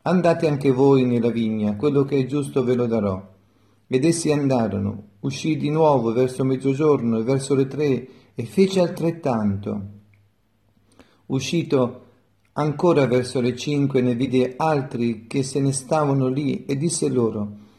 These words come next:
'Perché ve ne state qui tutto il giorno senza far niente?' Gli risponde-, gli risposero: 'Perché nessuno ci ha presi a giornata.'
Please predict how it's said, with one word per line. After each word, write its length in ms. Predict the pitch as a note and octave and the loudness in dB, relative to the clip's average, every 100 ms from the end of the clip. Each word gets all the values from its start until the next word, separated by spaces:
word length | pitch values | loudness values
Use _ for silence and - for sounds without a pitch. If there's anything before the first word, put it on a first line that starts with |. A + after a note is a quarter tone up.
| _ _ | _ _
'Perché 380 | - D3+ C#3+ E3 | -4 -4 0 0
ve 100 | C3 | 0
ne 120 | C3 | 0
state 320 | B2+ C3 B2 B2+ | 0 -2 -2 -2
qui 200 | C#3 C3 | -2 -2
tutto 280 | B2+ C3 | -2 0
il 100 | B2+ | -2
giorno 360 | B2+ C#3+ B2+ B2+ | 2 2 2 0
senza 440 | B2+ D#3 C#3 C#3 | -2 -2 -2 -4
far 300 | B2+ D3 C3 | -2 0 0
niente?' 520 | B2+ C3 G#2+ G2+ G#2 G#2+ | 0 0 2 0 -2 -4
Gli 160 | B2 | -2
risponde-, 600 | C3+ C#3 - C3+ B2+ G#2+ G#2 | -2 -4 -2 0 0 -2 -4
gli 160 | C#3 C3 | -4 -2
risposero: 840 | C3+ - - D#3+ - A2+ G2 F#2+ - _ _ _ _ _ - | -2 -6 0 0 2 -2 -4 -6 -12 _ _ _ _ _ -4
'Perché 260 | F#3+ G3 | 0 2
nessuno 540 | F#3 E3+ - G#3+ D#3 A2+ | 2 0 2 4 4 2
ci 140 | - | -2
ha 40 | A2+ | -2
presi 320 | A#2 A#2 A#2 | -2 -2 -2
a 80 | G#2 | 0
giornata.' 760 | A2 G2+ G#2+ G2+ F#2 - | 0 -2 -2 -4 -6 -10